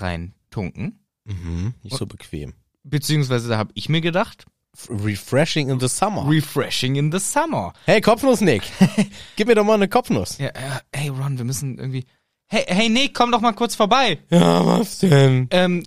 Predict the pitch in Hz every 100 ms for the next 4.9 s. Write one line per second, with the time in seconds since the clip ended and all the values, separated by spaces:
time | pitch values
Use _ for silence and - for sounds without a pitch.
0 | - 160 190 226 202 175 147 - 139 131
1 | - 160 165 151 147 143 147 127 147 135
2 | 131 107 98 98 156 170 - 151 - 285
3 | 240 247 240 262 262 175 226 139 135 131
4 | - 208 104 98 170 165 151 147